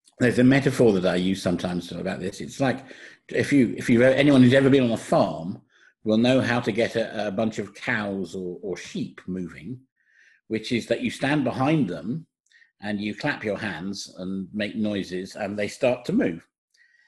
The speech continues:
and you move behind them. Whereas if you get the cow by the, by, you know, by, by a rope and you start trying to pull it, then immediately the cow will begin to resist you, even if it's actually quite happy to come with you.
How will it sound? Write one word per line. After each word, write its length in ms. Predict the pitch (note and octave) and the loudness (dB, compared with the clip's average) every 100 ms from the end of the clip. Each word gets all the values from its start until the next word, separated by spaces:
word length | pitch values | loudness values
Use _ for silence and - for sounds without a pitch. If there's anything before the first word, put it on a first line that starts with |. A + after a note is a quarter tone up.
| _ - | _ -4
and 160 | A2+ | 2
you 160 | B2 B2+ | 6 6
move 280 | C3 C3 C3 | 6 4 2
behind 400 | D#3 D4 G#3+ - | 0 0 0 -2
them. 180 | D#2+ _ _ _ _ _ _ - - | -14 _ _ _ _ _ _ -16 2
Whereas 300 | D3+ D#3 E3+ | 4 6 4
if 120 | G3 | 0
you 120 | F#3 | 0
get 260 | G3 F#3 - D3+ | 2 0 -2 -6
the 80 | C#3+ | -6
cow 420 | - D#3 C#3 A2+ | -2 0 0 0
by 300 | A2+ A#2 A2+ | -2 0 0
the, 200 | A2 A2+ | -2 -6
by, 360 | A#2 A2 A2 G#2 A2 | -6 -6 -6 -8 -10
you 140 | A#2+ A#2 | -8 -6
know, 160 | G#2+ | -6
by, 260 | A2 A2+ A2 | -8 -10 -12
by 280 | G2+ G2+ G#2+ | -12 -8 -6
a 100 | G2+ | -2
rope 320 | A#2 A2 A2 | 0 0 0
and 120 | G#2+ | -2
you 80 | A2 | -2
start 340 | G#2+ D#3 C#3+ - | 0 0 0 -2
trying 220 | C3+ A#2+ | -6 -6
to 60 | - | -2
pull 260 | - E4 | 2 4
it, 260 | A2 - - _ _ _ _ | 2 -2 -16 _ _ _ _
then 180 | E3 E3 | 0 0
immediately 720 | E3 F3+ F#3 C4 C4+ A3 B2 A2+ | 2 2 6 8 8 4 0 -4
the 120 | B2+ | -6
cow 260 | - D#3+ E3 | -2 0 2
will 80 | |
begin 220 | D3+ D3+ E3+ | 0 -2 -2
to 60 | |
resist 480 | E3+ F3 C#4 B3+ - | 0 0 0 -2 -4
you, 220 | G#2+ - - - _ - | -10 -10 -16 -20 _ 2
even 320 | C4 E4+ A#3 | 4 4 4
if 140 | C3+ - | 2 0
it's 220 | C3 - | -2 -4
actually 400 | D#3 - A3+ G3+ | -6 -6 -8 -6
quite 240 | - C#3+ | -4 -4
happy 260 | A#2+ A#2+ C3+ | -6 -10 -10
to 100 | D3 | -8
come 240 | - D#3 | -8 -4
with 140 | G#3 E3 | -4 -4
you. 140 | F#2 | -8